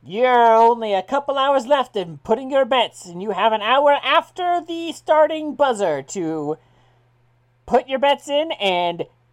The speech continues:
get em finalized. After that, all bets are final,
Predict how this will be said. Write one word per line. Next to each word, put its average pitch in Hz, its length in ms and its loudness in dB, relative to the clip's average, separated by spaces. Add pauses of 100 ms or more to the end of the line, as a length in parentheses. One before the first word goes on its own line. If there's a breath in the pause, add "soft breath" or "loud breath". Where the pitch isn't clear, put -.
(140)
get 240 160 2
em 294 120 2
finalized. 147 880 0 (220)
After 202 360 0
that, 254 260 2 (340)
all 240 540 4
bets 208 340 -2
are 160 140 -4
final, 294 760 2